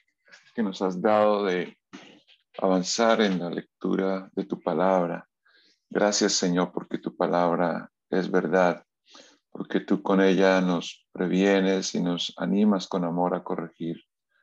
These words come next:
las cosas que, que no te agradan. Permítenos, Señor, siempre oír tu voz y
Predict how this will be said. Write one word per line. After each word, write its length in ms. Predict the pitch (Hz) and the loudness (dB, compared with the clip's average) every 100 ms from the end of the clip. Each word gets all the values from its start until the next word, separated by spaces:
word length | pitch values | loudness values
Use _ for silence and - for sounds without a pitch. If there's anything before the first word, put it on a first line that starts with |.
| _ _ _ - | _ _ _ -10
las 180 | 190 | -10
cosas 440 | - 180 190 185 - | -8 -8 -6 -8 -6
que, 380 | - - - - _ _ _ _ _ _ - | -2 -2 -2 -8 _ _ _ _ _ _ -2
que 100 | 95 | 0
no 140 | 90 | 2
te 100 | 104 | 2
agradan. 540 | 92 85 80 69 - - _ _ - - - - _ _ _ _ | 2 2 2 0 -4 -10 _ _ -20 -20 -20 -20 _ _ _ _
Permítenos, 640 | 92 95 104 104 95 92 | 0 4 4 6 2 2
Señor, 420 | - 90 90 90 | 2 2 2 2
siempre 460 | 90 98 90 - 90 | 0 0 -2 2 4
oír 320 | 90 98 101 | 6 4 2
tu 120 | 98 | 0
voz 560 | 87 85 85 - - - | 0 0 -2 -6 -14 -14
y 380 | 90 87 87 82 | -8 -4 -2 -4